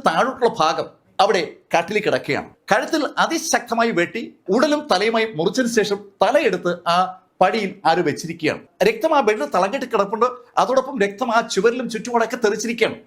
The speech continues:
ശരിക്കും ഭീകരമായ ഒരു രംഗം. ആ കാഴ്ച കണ്ട പോലീസ് നേരെ എതിർഭാഗത്തുള്ള മുറിയിലേക്ക് കയറി. അവിടെയാണ് ജമീലയുടെ ഹസ്ബൻഡ് അബ്ദുള്ള കിടക്കുന്നത്.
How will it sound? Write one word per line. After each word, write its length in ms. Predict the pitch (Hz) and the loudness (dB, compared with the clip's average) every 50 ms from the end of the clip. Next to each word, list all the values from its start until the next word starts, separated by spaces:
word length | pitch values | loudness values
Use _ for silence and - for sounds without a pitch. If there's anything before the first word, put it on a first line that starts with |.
| _ - | _ 0
ശരിക്കും 340 | - - 302 311 330 320 262 | 2 4 4 4 2 0 2
ഭീകരമായ 520 | 180 196 254 302 302 330 330 - - 254 247 | 4 4 4 4 4 4 4 4 4 4 4
ഒരു 140 | 208 165 | 4 4
രംഗം. 400 | 156 143 139 - - - - _ _ _ _ _ - 185 | 2 2 0 -2 -6 -8 -10 _ _ _ _ _ 0 0
ആ 80 | 233 311 302 277 | 2 2 2 2
കാഴ്ച 280 | 240 254 240 - 294 | 0 2 0 0 0
കണ്ട 160 | 285 277 269 | 0 2 2
പോലീസ് 380 | 262 - 220 226 254 240 - 226 147 101 - - - 170 | 2 2 2 0 0 0 0 0 0 0 -2 -2 2 2
നേരെ 180 | 247 262 320 | 4 4 4
എതിർഭാഗത്തുള്ള 680 | 277 240 330 320 - - 262 247 240 240 226 208 208 214 185 | 2 2 2 0 2 2 2 2 4 2 2 2 2 0 0
മുറിയിലേക്ക് 380 | 185 220 240 226 220 214 185 143 | 0 2 2 2 0 0 0 -2
കയറി. 240 | 135 107 95 - - _ _ _ - | -2 -2 -4 -8 -12 _ _ _ 2
അവിടെയാണ് 320 | 190 233 320 339 311 302 294 | 2 4 4 4 4 4 4
ജമീലയുടെ 360 | 202 190 214 247 302 302 262 | 4 4 4 4 4 4 4
ഹസ്ബൻഡ് 440 | 233 233 226 - 233 233 226 226 - | 4 2 0 2 2 0 2 2 2
അബ്ദുള്ള 320 | 175 190 190 - 294 294 269 | 2 2 2 2 2 2 2
കിടക്കുന്നത്. 460 | 175 180 170 - 185 170 131 87 | 2 2 0 0 0 -2 -2 -2